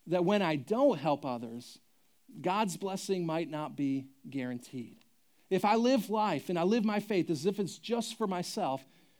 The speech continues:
God's blessing might not necessarily be guaranteed. Now, I learned this when I was sixteen years old.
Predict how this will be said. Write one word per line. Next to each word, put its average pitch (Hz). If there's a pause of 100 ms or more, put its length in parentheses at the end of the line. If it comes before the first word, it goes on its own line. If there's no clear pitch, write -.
(180)
God's 190
blessing 196
might 170
not 170
necessarily 156
be 143 (340)
guaranteed. 135 (800)
Now, 160
I 190
learned 220
this 202
when 180
I 160
was 170
sixteen -
years 165
old. 120